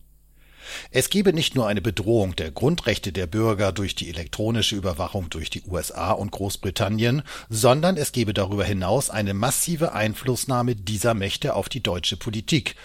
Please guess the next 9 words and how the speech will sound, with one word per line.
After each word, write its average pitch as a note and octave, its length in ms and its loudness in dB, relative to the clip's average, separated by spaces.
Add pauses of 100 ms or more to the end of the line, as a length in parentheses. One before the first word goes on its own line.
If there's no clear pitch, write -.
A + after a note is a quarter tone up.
(100)
auf G2+ 200 2
Politiker A2+ 520 0
und F#2 160 -2
Medien C3 480 2
auf F2+ 160 -4
der G2 100 -2
Grundlage G2+ 520 2
dieser F#2+ 280 0
Sonderrechte, A2 800 4